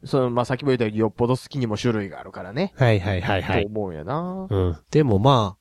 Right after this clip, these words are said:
Speaker 2: マークからスマートへ行くわけですよね、みんな。
Speaker 1: まあ、みんなじゃないけどね。
Speaker 2: ああ、そうか。
Speaker 1: うん。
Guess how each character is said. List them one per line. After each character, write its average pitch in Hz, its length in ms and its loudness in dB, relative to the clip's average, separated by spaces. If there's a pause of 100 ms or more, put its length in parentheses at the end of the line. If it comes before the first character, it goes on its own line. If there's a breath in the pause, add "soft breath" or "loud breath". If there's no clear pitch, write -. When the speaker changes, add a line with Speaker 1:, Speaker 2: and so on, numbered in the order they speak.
Speaker 2:
マ 160 320 6
ー 151 40 2
ク 156 180 4
か 156 200 6
ら 143 140 8
ス - 140 -2
マ 120 180 6
ー - 20 2
ト 87 140 -2
へ 87 40 0
行 92 100 0
く - 80 2
わ 98 80 4
け 98 80 -2
で 85 60 -4
す - 100 0
よ 165 60 4
ね、 185 100 4
み 104 140 -4
ん 90 60 -6
な。 82 220 -8 (200)
Speaker 1:
ま 104 140 -8
あ、 - 20 -6
み 147 140 2
ん 208 100 0
な 220 120 2
じ 160 80 0
ゃ 117 80 2
な 104 140 -4
い 110 80 -6
け 104 100 -6
ど 87 120 -10
ね。 147 320 -4
Speaker 2:
あ 98 220 2
あ、 90 40 0
そ 101 140 0
う 87 60 -4
か。 - 300 -4 (160)
Speaker 1:
う 113 120 -6
ん。 101 340 -6